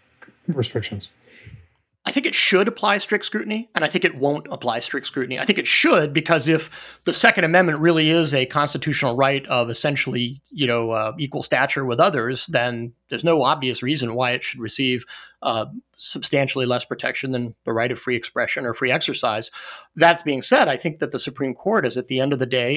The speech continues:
Speaker 2: a pragmatic institution. And I think the implications of applying strict scrutiny to gun laws as a matter of course would, uh, so, um, upset and concern, uh, enough justices that they, they,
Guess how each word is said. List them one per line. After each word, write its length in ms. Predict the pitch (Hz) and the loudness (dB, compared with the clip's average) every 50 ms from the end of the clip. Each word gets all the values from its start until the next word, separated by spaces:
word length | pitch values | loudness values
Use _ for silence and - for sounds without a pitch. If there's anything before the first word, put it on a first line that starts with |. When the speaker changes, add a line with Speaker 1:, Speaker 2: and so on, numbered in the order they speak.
| - | -2
Speaker 2:
a 120 | - 120 127 | -2 -4 -4
pragmatic 580 | - - 127 127 120 113 117 123 139 135 - | -2 -2 -2 -2 -2 -4 -4 -4 -4 -4 -4
institution. 680 | - 143 147 - - 165 151 - 180 247 233 - - - | -6 -6 -6 -6 -6 -4 -2 0 0 0 0 -4 -6 -8
And 160 | - 117 110 113 | -8 -6 -4 -4
I 60 | 120 | -4
think 180 | - 147 131 | -4 -4 -6
the 140 | - 147 135 | -6 -6 -6
implications 720 | 135 123 - 123 - - 147 180 196 - - 123 113 123 123 | -6 -6 -8 -6 -2 0 0 0 0 -2 -6 -8 -10 -8 -8
of 140 | 123 120 113 | -8 -8 -8
applying 440 | - - 120 143 143 139 127 123 104 | -8 -4 -2 -2 0 0 -2 -4 -6
strict 380 | - - - - 151 151 151 | -8 -8 -4 -4 -4 -4 -2
scrutiny 580 | - - - 139 139 - - - 113 113 127 127 - | -4 -6 -4 -2 -4 -4 -4 -6 -12 -12 -12 -14 -12
to 100 | - 127 | -12 -6
gun 300 | - - 139 160 196 185 | -2 0 2 4 4 4
laws 420 | 143 123 120 120 123 127 120 - - - | 2 2 2 0 -2 -4 -6 -8 -4 -4
as 160 | 151 131 - | -4 -4 -4
a 60 | 127 | -2
matter 260 | 123 131 139 135 139 | -2 0 0 -2 -2
of 140 | 127 110 - | -6 -8 -8
course 560 | - - 208 214 214 - - - - - - - | -2 0 0 0 0 -2 -6 -8 -10 -10 -8 -4
would, 380 | 139 139 139 135 139 139 135 - - - - - - _ | 0 2 2 2 2 0 -4 -10 -16 -16 -16 -18 -18 _
uh, 220 | - - 135 - 165 | -4 -2 -2 -2 0
so, 640 | - - - - 185 180 175 175 175 165 165 160 - - _ _ _ _ - - | 0 2 4 6 6 6 8 6 6 4 2 0 -6 -12 _ _ _ _ -6 -4
um, 460 | 143 135 131 127 127 139 135 135 - | -2 0 0 0 0 -2 -4 -6 -4
upset 520 | - 147 - - - - 190 160 156 180 - 165 | -4 -4 -2 -2 -2 0 2 2 2 2 0 -2
and 160 | 139 139 131 | -4 -4 -6
concern, 760 | - 139 131 - - - 196 262 269 - - 131 123 123 196 - _ - 320 | -10 -8 -8 -6 -2 0 0 0 0 0 -2 -4 -6 -8 -10 -16 _ -6 -4
uh, 180 | 151 131 127 123 | -2 -2 -2 -2
enough 240 | 143 139 156 190 - | 0 0 0 0 0
justices 760 | - 147 156 202 202 - - - - 135 139 143 139 - - - | 0 0 0 0 0 -2 -4 -6 -6 -8 -10 -10 -12 -12 -10 -8
that 100 | - 117 | -8 -4
they, 260 | - 143 143 139 139 _ _ - | -2 -2 -4 -4 -6 _ _ -4
they, 260 | - 139 131 127 | -2 -2 -2 -2